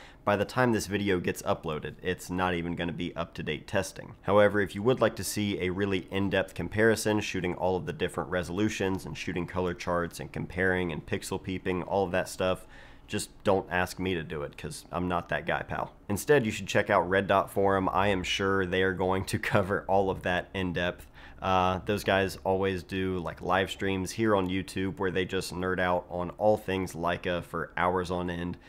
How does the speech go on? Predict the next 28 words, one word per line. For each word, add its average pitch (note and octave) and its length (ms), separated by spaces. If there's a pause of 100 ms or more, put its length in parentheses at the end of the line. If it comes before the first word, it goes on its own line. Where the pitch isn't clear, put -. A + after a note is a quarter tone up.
(260)
It's - 100
a B2 40
good A#2 180
time, F2+ 300
so F2 320
check G2+ 240
out F#2 160
Red F2+ 160
Dot D#2 200
Forum. - 300
I'll E2+ 100
put F#2+ 200
a F#2 40
link F2 280
for - 100
those E2 160
guys D#2+ 260
down D#2+ 200
below. - 320 (180)
In F2+ 140
my F#2 160
opinion, F#2 500
this F2+ 240
is E2+ 260
the F2 180
definitive F#2 920
color F2+ 480
Leica E2+ 480